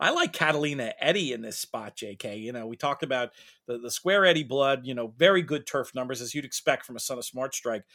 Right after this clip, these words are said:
But then you look, gotta look at the female family here. Two turf sprint winners among the siblings, and a third who didn't win on turf, but ran its top figure turf sprinting. Um, the, the figures on dirt, if this one improves,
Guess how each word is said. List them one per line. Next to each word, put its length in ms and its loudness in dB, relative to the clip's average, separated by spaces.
But 80 -2
then 120 6
you 140 2
look, 120 2
gotta 160 0
look 100 -4
at 40 -16
the 60 -8
female 400 0
family 400 -4
here. 140 -4
Two 340 -6
turf 320 -2
sprint 380 -2
winners 380 -2
among 240 -2
the 60 -4
siblings, 520 -6
and 140 -2
a 60 -2
third 600 4
who 100 -2
didn't 320 2
win 240 4
on 200 2
turf, 300 2
but 160 2
ran 680 4
its 320 -6
top 360 -2
figure 560 -2
turf 300 -6
sprinting. 480 -8
Um, 460 0
the, 200 -6
the 80 -2
figures 420 0
on 240 4
dirt, 300 6
if 100 -6
this 180 -2
one 140 -2
improves, 800 2